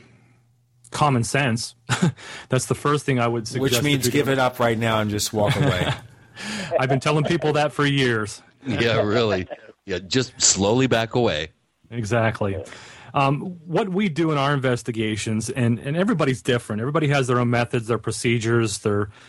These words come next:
Speaker 1: the way they investigate. Th-, I don't think there is a right way or a wrong way. Uh, people have different ways they go about it. But in our case, if we get a report submitted to the website, it usually comes to my, my email, and then I send it off to the closest investigator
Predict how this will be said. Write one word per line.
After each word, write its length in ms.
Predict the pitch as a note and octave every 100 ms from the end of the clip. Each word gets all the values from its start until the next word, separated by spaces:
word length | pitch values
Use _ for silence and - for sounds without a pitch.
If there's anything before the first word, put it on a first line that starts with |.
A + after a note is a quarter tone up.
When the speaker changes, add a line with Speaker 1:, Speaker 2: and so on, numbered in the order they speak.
| - -
Speaker 1:
the 80 | A2+
way 160 | B2
they 160 | A#2+ A#2
investigate. 800 | A2+ A#2 A2+ A2 G2+ G2+ G#2+ A2+
Th-, 140 | G#2 A#2
I 100 | C#3
don't 180 | E3
think 160 | - C#3+
there 180 | C3+ C3
is 100 | B2+
a 60 |
right 260 | A2+ A#2+ A#2+
way 140 | A#2
or 140 | A#2 A2
a 80 | G#2
wrong 400 | A2+ A2+ A#2 G#2+
way. 280 | G2 F#2+ F#2 - - -
Uh, 100 | G#2
people 320 | G2+ C#3 C3+
have 200 | B2 A#2
different 360 | G#2 B2 - A#2+
ways 280 | A#2 A#2+ A2
they 100 | A2+
go 160 | A#2
about 340 | G#2 G#2 A#2 A#2
it. 120 | G2+
But 100 | A2
in 80 | B2
our 220 | C#3+ F3
case, 480 | - B2 A2+ A2+ - - - - -
if 160 | A#2
we 100 | C3 G3
get 140 | G#3+
a 40 | E3
report 580 | D3 - C#3 C#3 C3+ -
submitted 440 | - C3 C3 C3
to 80 | C3
the 100 | B2
website, 480 | B2 A#2 - A#2+ A#2
it 80 |
usually 320 | A2+ A#2 C3+ C#3
comes 260 | - C3+ -
to 80 |
my, 200 | B2 A#2 A2+ -
my 220 | B2+ B2+
email, 560 | C3+ B2 A#2+ A2 A2+ A2 - - -
and 120 | - B2+
then 80 |
I 140 | C3+ E3+
send 280 | - D#3+ C#3+
it 80 |
off 280 | B2+ B2+ C3
to 240 | - C3 A#2+
the 100 | A#2+
closest 560 | - C#3 C#3 - B2+
investigator 920 | B2 G#2 B2 C3 C3 A#2 A2+ A2+ A2